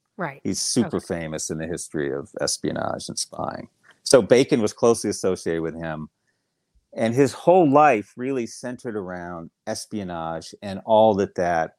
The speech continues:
Speaker 2: implies.
Speaker 1: Well, that does imply a lot, actually,
Speaker 2: Yeah, a
Speaker 1: because
Speaker 2: ton.
Speaker 1: we call it C I A, like it's the intelligence operation,
Speaker 2: Yeah.
Speaker 1: but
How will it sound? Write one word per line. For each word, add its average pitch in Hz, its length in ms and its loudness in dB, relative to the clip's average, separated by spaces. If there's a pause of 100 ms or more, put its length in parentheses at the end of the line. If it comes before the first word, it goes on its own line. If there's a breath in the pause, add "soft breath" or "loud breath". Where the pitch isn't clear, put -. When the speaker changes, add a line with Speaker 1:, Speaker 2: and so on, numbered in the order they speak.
Speaker 2:
implies. 78 880 -6 (760 loud breath)
Speaker 1:
Well, 262 260 6
that 220 180 2
does 311 260 0
imply 269 420 -2
a 214 100 -2
lot, 240 240 -4
actually, - 500 -2
Speaker 2:
Yeah, 92 220 6 (100)
a 175 300 2
Speaker 1:
because 165 100 -4
Speaker 2:
ton. 107 320 -2
Speaker 1:
we 240 160 0
call 233 300 -2
it 185 140 -10
C 233 180 -4
I 180 80 2 (180)
A, 208 40 -4
like 160 180 -6
it's 165 160 -12
the 170 240 -6
intelligence 196 680 -8
operation, 254 680 -6
Speaker 2:
Yeah. 240 100 -10
Speaker 1:
but 170 340 -2